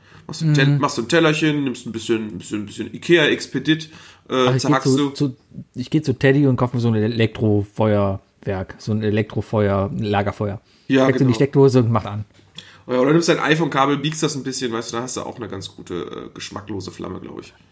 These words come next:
Speaker 2: Oder ich lade einfach mein Handy, weil das wird auch warm.
Speaker 1: Richtig, richtig. Was ist eigentlich aus der Geschäftsidee bei dir gekommen? Wolltest du nicht mal irgendwie, jetzt, jetzt, jetzt bist du ja wieder kurz davor, also wir sind ja kurz vor Winter, Sebi, ne?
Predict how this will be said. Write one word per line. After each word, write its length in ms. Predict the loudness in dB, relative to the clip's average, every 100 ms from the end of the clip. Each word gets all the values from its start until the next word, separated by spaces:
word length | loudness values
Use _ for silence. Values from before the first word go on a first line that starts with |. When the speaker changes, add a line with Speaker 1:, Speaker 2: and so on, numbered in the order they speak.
| -2
Speaker 2:
Oder 260 | 2 4
ich 140 | 2 4
lade 260 | 4 4
einfach 240 | 0 -2 -2
mein 200 | -4 0
Handy, 340 | 2 2 2
weil 80 | 2
das 120 | 0 -4
wird 80 | -8
auch 200 | -8 -8
warm. 240 | -10 -12 -18 _ _ _ -8
Speaker 1:
Richtig, 420 | -4 -2 -4 -4 -10
richtig. 280 | -10 -12 -16 -6 0
Was 100 | 2
ist 60 |
eigentlich 140 | 4 2
aus 120 | 4
der 200 | 4 4
Geschäftsidee 480 | 0 -2 -2 0 2
bei 120 | 2
dir 160 | 2
gekommen? 380 | 0 -2 -6 -2
Wolltest 240 | -2 0 0
du 40 |
nicht 140 | 0
mal 140 | 2 2
irgendwie, 440 | 2 0 -2 -4 -8 -4
jetzt, 220 | -2 0 0
jetzt, 160 | -2
jetzt 300 | 0 0 0
bist 160 | -2 0
du 40 | 0
ja 80 |
wieder 180 | 2 0
kurz 260 | 0 -4 0
davor, 400 | -2 0 2 2
also 180 | 0 -4
wir 60 |
sind 100 | -4
ja 60 | -6
kurz 240 | -6 -6
vor 180 | -2 -2
Winter, 280 | -2 -4 -4
Sebi, 240 | -4 -6
ne? 180 | -4